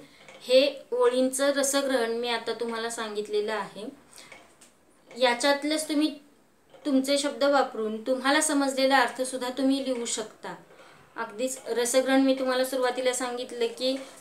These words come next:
रसग्रहण असा प्रश्न येत नाही, पण प्रश्न येतो तो काय की कवितेतील सम-, कवितेच्या ओळींचा तुम्हाला समजलेला अर्थ,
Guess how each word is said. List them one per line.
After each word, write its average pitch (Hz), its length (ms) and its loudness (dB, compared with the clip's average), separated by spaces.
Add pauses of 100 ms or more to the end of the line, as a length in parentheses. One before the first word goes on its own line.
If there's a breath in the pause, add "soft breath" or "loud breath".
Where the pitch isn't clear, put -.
(120)
रसग्रहण 269 560 4
असा 254 300 0
प्रश्न 262 320 -2
येत 269 300 0
नाही, 247 300 -2
पण 285 160 0
प्रश्न 269 340 0
येतो 262 440 4
तो 285 220 -4
काय 254 200 0 (440 loud breath)
की 285 100 -2 (120)
कवितेतील 294 1040 0
सम-, 269 560 2
कवितेच्या 285 560 2
ओळींचा 269 440 4
तुम्हाला 311 500 4
समजलेला 240 600 2
अर्थ, 214 260 -2